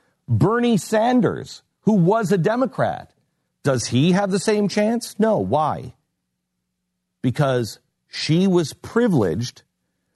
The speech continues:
with the superdelegates. Now, he didn't win without the superdelegates, but still, the privilege,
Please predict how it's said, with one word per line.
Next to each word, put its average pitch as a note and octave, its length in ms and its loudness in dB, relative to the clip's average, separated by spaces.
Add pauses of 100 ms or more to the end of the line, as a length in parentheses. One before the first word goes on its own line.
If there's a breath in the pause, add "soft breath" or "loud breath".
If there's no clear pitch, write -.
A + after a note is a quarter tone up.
(160)
with C3+ 220 0
the C3+ 60 -2
superdelegates. C#3+ 1040 -2
Now, A2+ 140 0
he C#3 160 2
didn't D3+ 240 0
win C3 320 2
without C#3 320 0
the C3 60 -2
superdelegates, F#2+ 840 -2 (400)
but - 160 -2
still, A2 500 -2
the A#2 140 -2
privilege, B2 640 -2